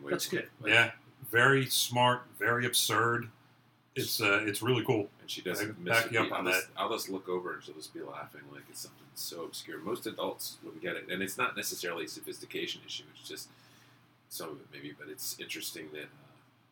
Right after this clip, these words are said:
Speaker 1: you become genetically pre-wired. 'Cause I remember when she was, like, we discovered this when she was, like, two and a half or three, all of a sudden she was getting so goofy at bedtime.
Speaker 2: Oh.
Speaker 1: Like, ridiculous.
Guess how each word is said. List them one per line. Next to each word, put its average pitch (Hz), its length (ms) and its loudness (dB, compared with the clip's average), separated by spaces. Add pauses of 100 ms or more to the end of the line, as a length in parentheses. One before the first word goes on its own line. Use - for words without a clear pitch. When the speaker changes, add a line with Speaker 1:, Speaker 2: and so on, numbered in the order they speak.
(720)
Speaker 1:
you - 140 -20
become 82 140 -16
genetically 90 480 -4
pre-wired. 104 440 -2
'Cause 90 120 -4
I 98 40 0
remember 139 220 4
when 98 140 0
she 98 160 -4
was, 87 160 -2
like, 82 220 -2 (580)
we 101 100 -4
discovered 135 380 4
this - 160 0
when 90 80 -6
she - 120 -6
was, - 60 -10
like, - 140 -6
two 110 120 -6
and 98 80 0
a 101 40 0
half 90 160 2
or 82 60 -10
three, 95 240 4
all 87 100 0
of 76 60 -8
a - 40 -12
sudden 95 280 0
she 82 160 -6
was 78 160 -8
getting 76 240 -8
so 92 460 0 (140)
goofy - 400 -6
at - 120 -20
bedtime. - 440 -10 (280)
Speaker 2:
Oh. - 40 -14 (140)
Speaker 1:
Like, 85 220 -4
ridiculous. - 1120 -4